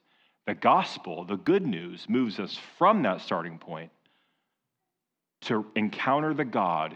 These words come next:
who is thrilled to be your God. It is the smile of God upon you that Ezra's sermon wants to lead them to. Now, again, don't mishear me. I am not minimizing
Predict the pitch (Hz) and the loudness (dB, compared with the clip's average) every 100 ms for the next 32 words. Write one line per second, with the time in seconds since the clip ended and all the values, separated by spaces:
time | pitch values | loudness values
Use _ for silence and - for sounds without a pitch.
0 | - 113 90 80 - _ _ _ 110 127 | -6 -4 -4 -8 -18 _ _ _ -4 -4
1 | 85 78 80 - _ - 90 98 87 85 | -4 -8 -18 -20 _ -20 -12 -10 -10 -14
2 | - - - _ _ _ _ _ _ _ | -18 -20 -20 _ _ _ _ _ _ _
3 | _ _ _ _ _ 147 120 98 - 98 | _ _ _ _ _ 2 2 -2 -8 -8
4 | - - 143 123 120 104 87 85 82 85 | -8 -4 0 2 2 -2 -6 -8 -10 -10
5 | - - 85 82 67 - _ _ _ _ | -12 -10 -10 -12 -20 -20 _ _ _ _
6 | _ _ _ _ _ _ _ _ - 107 | _ _ _ _ _ _ _ _ -6 -6
7 | - 117 110 113 101 - 117 101 85 85 | -2 -2 0 -2 -4 -4 -2 -2 -4 -8
8 | 87 - 87 85 85 - - - - - | -8 -8 -8 -8 -10 -12 -16 -14 -16 -20
9 | _ _ _ _ _ _ _ _ - 143 | _ _ _ _ _ _ _ _ -6 2
10 | 110 107 127 92 - - 120 123 123 - | 2 4 2 0 -4 -4 0 2 0 0
11 | 107 90 - 107 107 107 98 92 120 202 | -2 -2 0 2 4 2 0 2 4 4
12 | 127 87 85 90 92 | 4 2 -2 -6 -8